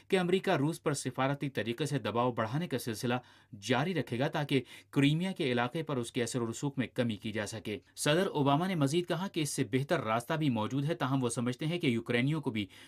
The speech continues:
اچھی طرح معلوم ہے کہ ہمارے اور روس کے درمیان فوجی تصادم مناسب نہیں اور اس سے یوکرین کو بھی کوئی فائدہ نہیں ہوگا۔ روس پہلے ہی خبردار کر چکا ہے کہ وہ اپنے خلاف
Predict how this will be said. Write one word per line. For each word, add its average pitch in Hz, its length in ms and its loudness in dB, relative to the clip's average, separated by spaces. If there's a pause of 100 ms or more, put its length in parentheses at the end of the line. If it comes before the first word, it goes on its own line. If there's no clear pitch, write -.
(120)
اچھی 113 300 2
طرح 175 220 2
معلوم 135 400 4
ہے 160 100 -2
کہ 147 100 -2
ہمارے 110 340 2
اور 160 100 2
روس 135 220 0
کے 131 100 0
درمیان 120 400 2
فوجی 127 340 0
تصادم 117 440 0 (360)
مناسب 117 520 0
نہیں 127 320 -2 (200)
اور 135 140 4
اس 160 100 2
سے - 160 0
یوکرین 135 440 0
کو 127 120 -4
بھی 113 100 -2
کوئی 113 180 0
فائدہ 127 280 -2
نہیں 110 280 -2
ہوگا۔ 101 300 0 (460)
روس 202 260 2
پہلے 160 220 2
ہی 196 100 2
خبردار 147 440 2
کر 170 140 -4
چکا 156 300 -4
ہے 185 100 -2
کہ 175 100 -2
وہ 135 100 4
اپنے 123 220 0
خلاف 120 320 -2